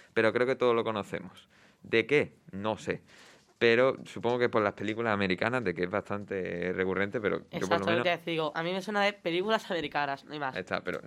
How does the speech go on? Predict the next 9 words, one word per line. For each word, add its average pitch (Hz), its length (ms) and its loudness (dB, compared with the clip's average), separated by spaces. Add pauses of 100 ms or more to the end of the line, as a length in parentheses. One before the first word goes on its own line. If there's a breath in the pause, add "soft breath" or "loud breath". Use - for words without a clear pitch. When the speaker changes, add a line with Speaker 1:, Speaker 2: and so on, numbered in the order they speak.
(380)
Speaker 1:
nadie 110 320 2
lo 104 40 6
ha 95 60 6
practicado, 92 500 2
yo 90 80 -2
creo. 87 200 -2 (720 loud breath)
Ahora 131 220 6
sí, 160 180 -2
comencemos. 107 760 -2